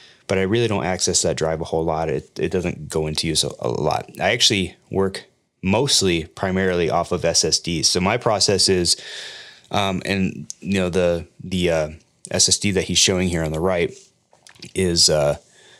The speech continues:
that's, I have a, a few of those. And granted, I have a two terabyte,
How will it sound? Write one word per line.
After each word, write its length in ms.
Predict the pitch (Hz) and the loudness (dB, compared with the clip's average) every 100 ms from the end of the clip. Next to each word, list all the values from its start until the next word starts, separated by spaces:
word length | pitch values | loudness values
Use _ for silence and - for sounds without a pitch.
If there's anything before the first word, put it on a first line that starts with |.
| _ _ | _ _
that's, 460 | 113 110 - - - | 0 2 2 2 0
I 60 | |
have 220 | 104 110 | 0 2
a, 40 | 92 | 0
a 120 | 92 | -2
few 220 | - 117 | 0 2
of 120 | 104 | 2
those. 480 | 95 98 80 82 - - _ _ _ - | 2 2 4 2 0 -6 _ _ _ -2
And 520 | 98 95 - 87 92 - _ _ _ | 0 2 0 -2 -4 -14 _ _ _
granted, 300 | 110 107 101 | -2 0 0
I 60 | 98 | 0
have 180 | 104 | 0
a 80 | 87 | 0
two 260 | - - 107 | -2 0 2
terabyte, 560 | 117 113 113 117 117 | 2 2 2 0 -2